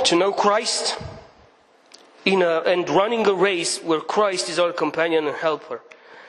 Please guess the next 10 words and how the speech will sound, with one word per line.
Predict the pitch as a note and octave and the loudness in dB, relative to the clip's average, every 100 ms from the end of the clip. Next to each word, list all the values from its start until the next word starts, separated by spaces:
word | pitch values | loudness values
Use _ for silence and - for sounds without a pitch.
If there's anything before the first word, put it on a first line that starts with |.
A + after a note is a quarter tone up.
| - - | -10 0
And | G#3+ C#3+ A#2 - - - - _ _ _ _ _ _ - - | 0 0 -4 -10 -18 -20 -20 _ _ _ _ _ _ -20 -20
for | - D3+ | -2 2
what? | G3 G#3 - - - - - - - - - - - - - - - - - - - - - - | 2 0 -6 -10 -14 -18 -20 -20 -20 -20 -20 -20 -20 -20 -20 -20 -20 -20 -18 -16 -16 -14 0 2
For | C#3+ | 4
what | F3 F#3+ - - | 2 2 -2 2
all | E3+ E3+ D#3+ E3 - | 2 2 -2 -6 -2
this? | E3 - - - - - - - - - - - - - - - - - - - | 0 0 -2 -4 -6 -16 -20 -20 -20 -20 -20 -20 -20 -20 -20 -20 -20 -20 -20 -6
For | - B2 | 0 0
a | |
prize. | - C#3+ D3 C#3 B2 - | 2 0 2 0 -2 -2